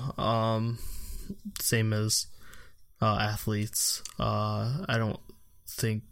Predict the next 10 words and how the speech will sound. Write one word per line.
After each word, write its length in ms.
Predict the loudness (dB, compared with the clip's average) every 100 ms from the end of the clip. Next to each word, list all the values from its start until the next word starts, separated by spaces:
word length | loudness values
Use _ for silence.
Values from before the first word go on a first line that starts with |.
| -20 -20 -20 -16 -2
it 80 | 0
would 160 | 2
be 140 | 2 0
fair 440 | 2 0 0 0
for 440 | 0 0 2 0 -2 -12 -20 -20 -20 -2
B 140 | 4 4
T. 180 | 4 2
Like, 220 | 4 6
I 180 | 8 8
understand 840 | 10 10 8 6 6 6 6 4